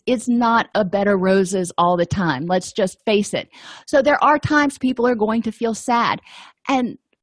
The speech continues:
the happies wouldn't be as rich if we didn't also balance them out with some of the sads.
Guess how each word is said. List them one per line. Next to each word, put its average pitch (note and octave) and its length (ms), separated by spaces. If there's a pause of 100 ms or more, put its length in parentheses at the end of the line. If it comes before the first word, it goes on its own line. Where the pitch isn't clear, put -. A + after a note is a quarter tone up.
(220)
the B3+ 60
happies C4 560
wouldn't B3+ 300
be C4+ 160
as G3 120
rich C4 540
if A3+ 160
we A#3+ 120
didn't C4 200
also B3+ 320
balance B3 400
them A3+ 160
out B3+ 200
with G3+ 100
some A3 180
of E3+ 80
the F#3+ 80
sads. - 480